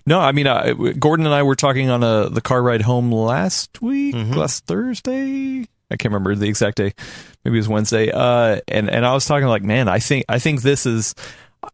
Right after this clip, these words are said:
Speaker 1: you know, we, we, we always look at the Steam hardware survey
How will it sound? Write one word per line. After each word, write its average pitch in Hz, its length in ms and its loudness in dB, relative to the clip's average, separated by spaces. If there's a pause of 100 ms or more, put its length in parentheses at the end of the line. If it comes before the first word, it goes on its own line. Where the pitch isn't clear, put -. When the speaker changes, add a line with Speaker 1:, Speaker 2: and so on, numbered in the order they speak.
(420)
Speaker 1:
you 135 200 -2
know, 127 180 2
we, 135 240 0
we, 135 200 0
we 131 200 0
always 143 260 2
look 139 140 0
at 123 80 -4
the 127 60 -2
Steam 127 300 0
hardware 113 360 2
survey 104 680 0